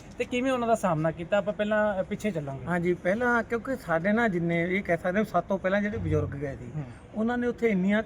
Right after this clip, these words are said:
Speaker 2: ਘਾਲਣਾ ਘਾਲੀਆਂ, ਇੰਨੀ ਹਾਰਡ ਮਿਹਨਤ ਕੀਤੀ, ਉਹਨਾਂ ਨੇ ਸਾਡੇ ਲਈ ਰਸਤਾ ਖੋਲ੍ਹਿਆ।
Speaker 1: ਹੂੰ।
Speaker 2: ਕਿਉਂਕਿ ਮੈਂ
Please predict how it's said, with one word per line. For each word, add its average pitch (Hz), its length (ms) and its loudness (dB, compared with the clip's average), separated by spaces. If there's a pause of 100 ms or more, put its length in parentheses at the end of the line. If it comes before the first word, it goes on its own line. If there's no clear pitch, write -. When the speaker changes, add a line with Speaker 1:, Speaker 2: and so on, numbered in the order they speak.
Speaker 2:
ਘਾਲਣਾ 160 400 4
ਘਾਲੀਆਂ, 143 400 2 (100)
ਇੰਨੀ 190 300 6
ਹਾਰਡ 151 360 8
ਮਿਹਨਤ 190 300 2
ਕੀਤੀ, 156 380 -4 (400)
ਉਹਨਾਂ 226 180 4
ਨੇ 269 100 4
ਸਾਡੇ 190 260 6
ਲਈ 214 140 4
ਰਸਤਾ 180 320 6
ਖੋਲ੍ਹਿਆ। 120 320 -6 (160)
Speaker 1:
ਹੂੰ। 127 140 -8 (420)
Speaker 2:
ਕਿਉਂਕਿ 214 240 2
ਮੈਂ 196 680 6